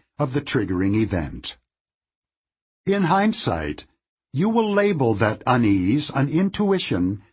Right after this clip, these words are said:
if it is followed by a bad experience. This mode of emotional learning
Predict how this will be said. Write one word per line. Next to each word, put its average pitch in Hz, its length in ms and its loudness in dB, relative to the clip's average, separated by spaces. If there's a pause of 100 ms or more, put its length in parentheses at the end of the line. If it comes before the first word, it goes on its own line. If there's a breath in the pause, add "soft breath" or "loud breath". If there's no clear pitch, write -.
if 160 140 -2
it 202 80 0
is 180 120 2
followed 113 540 2
by 110 140 4
a 107 120 0
bad 98 480 0
experience. 92 960 -4 (840 soft breath)
This 226 240 0
mode 202 280 2
of 117 100 0
emotional 110 640 2
learning 135 500 2